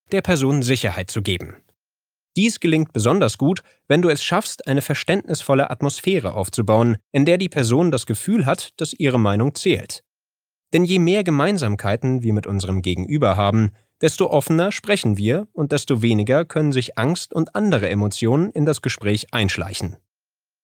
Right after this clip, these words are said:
Das Schlauste, was du als Elternteil in diesem Fall tun kannst, ist daher, für Nähe und Verständnis zu sorgen. Frage nach, warum deine Tochter das Gefühl hat, ihr ganzes Leben würde kontrolliert, und versuche wirklich, die Antwort zu verstehen und nachzuvollziehen.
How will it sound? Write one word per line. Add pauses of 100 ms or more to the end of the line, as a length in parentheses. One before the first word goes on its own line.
(600)
Das
Schlauste,
was
du
als
Elternteil
in
diesem
Fall
tun
kannst,
ist
daher,
für
Nähe
und
Verständnis
zu
sorgen. (580)
Frage
nach,
warum
deine
Tochter
das
Gefühl
hat, (220)
ihr
ganzes
Leben
würde
kontrolliert, (240)
und
versuche
wirklich,
die
Antwort
zu
verstehen
und
nachzuvollziehen.